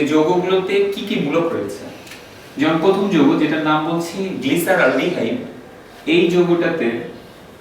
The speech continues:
একটা অ্যালডিহাইড মূলক এবং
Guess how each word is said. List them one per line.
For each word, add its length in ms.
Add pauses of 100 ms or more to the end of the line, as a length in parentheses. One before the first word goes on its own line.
(160)
একটা 220
অ্যালডিহাইড 480
মূলক 240 (1120)
এবং 120